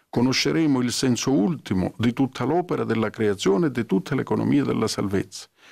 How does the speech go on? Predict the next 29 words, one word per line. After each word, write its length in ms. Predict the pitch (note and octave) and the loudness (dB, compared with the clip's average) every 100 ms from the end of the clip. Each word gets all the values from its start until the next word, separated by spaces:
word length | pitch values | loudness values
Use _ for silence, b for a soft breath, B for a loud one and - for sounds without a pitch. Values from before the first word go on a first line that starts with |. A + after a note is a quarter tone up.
| B | B
Comprenderemo 1000 | - C#3 C#3 C#3+ C3 C#3+ F3+ G#3 F#3+ F#3+ - | 0 0 2 0 0 0 2 2 0 -4 -4
le 160 | A2+ | 0
mirabili 640 | A2 A2 D#3 D#3 C#3+ A2 G#2 | 2 2 0 -4 -4 -2 0
vie 380 | F3+ A3 A3 - | 2 2 2 -4
attraverso 600 | A#2 - G2+ B2 - - | -10 -6 -2 -2 -2 -4
le 100 | F#2+ | -2
quali 280 | C#3+ C3+ A2 | -2 -2 -2
la 100 | G2+ | -4
provvidenza 600 | G2+ F#2 G2+ A#2+ - F2 | -6 -4 -2 -2 -2 -2
divina 440 | G2 F3+ G3+ G3+ b b b b | 2 2 2 -2 b b b b
avrà 220 | - G#2 G#2 | -6 -4 -4
condotto 540 | - G#2 D3+ C#3+ - | -2 0 -2 -4 -4
ogni 180 | G2 G2 | -4 -2
cosa 420 | - F3+ F3+ - - | 0 0 -2 -6 -4
verso 320 | A2+ - - | -2 -2 -4
il 80 | G#2+ | -4
suo 200 | - G2+ | -4 -4
fine 260 | A2+ G#2 | -2 -2
ultimo. 440 | - - - - G2+ | -2 -4 -4 -2 0
Il 60 | |
giudizio 400 | G#2 A2+ D#3 C3 | 2 0 0 -2
finale, 460 | A2+ B2+ D#3+ D3+ - | 0 -2 0 -4 -4
allora, 300 | A#2+ D3 E3 - b b b b b _ | -4 -2 -4 -10 b b b b b _
manifesterà 680 | - A2 G2 G#2 - A2 - _ _ _ B B B _ _ _ | -4 -2 0 -2 -2 -4 -6 _ _ _ B B B _ _ _
che 640 | - G2+ G2 F#2 F#2 G#2+ - - | 0 2 2 0 0 -4 -8 -2
la 160 | F#2+ | -2
giustizia 600 | F2+ G2+ - C3+ A2+ F#2+ | 0 -2 0 -2 0 -2
di 180 | F2 B2 | -2 0
Dio 400 | F#2+ F2+ F2+ | 2 2 0